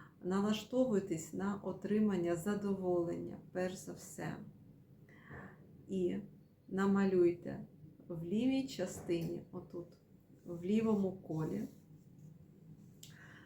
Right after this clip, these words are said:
а, свою криницю світла, так, як ви її собі уявляєте.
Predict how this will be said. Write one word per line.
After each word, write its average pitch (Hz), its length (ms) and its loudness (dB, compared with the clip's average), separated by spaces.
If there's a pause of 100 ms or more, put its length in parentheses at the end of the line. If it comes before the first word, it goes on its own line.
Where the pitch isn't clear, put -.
(220)
а, 196 220 2
свою 190 520 2
криницю 196 640 4
світла, 160 680 -6 (420)
так, 196 460 2
як 196 240 -4
ви 170 200 0
її 208 340 0
собі 170 540 -4 (100)
уявляєте. 165 800 -10